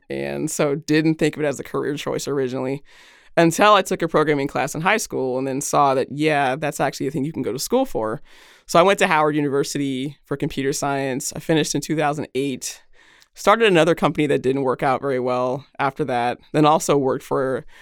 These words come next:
a family member of mine doing Rails and I O S development, and then, um, had a fellowship at Code for America,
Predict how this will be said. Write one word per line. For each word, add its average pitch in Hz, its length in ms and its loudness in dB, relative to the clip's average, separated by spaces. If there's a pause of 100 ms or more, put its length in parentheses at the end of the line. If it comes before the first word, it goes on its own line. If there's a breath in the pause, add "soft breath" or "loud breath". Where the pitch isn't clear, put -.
(180 soft breath)
a 147 100 0
family 156 280 4
member 143 260 2
of 139 80 0
mine 131 320 0
doing 139 600 -4
Rails 143 520 0
and 127 100 -4
I 143 180 -2
O 139 80 0
S 131 120 -2
development, 117 640 -4 (560 soft breath)
and 143 220 2
then, 143 300 0
um, 135 480 -2 (140)
had 170 180 2
a 135 100 2 (240)
fellowship 175 540 2
at 139 120 -2
Code 151 280 2
for 170 100 -2
America, 139 640 0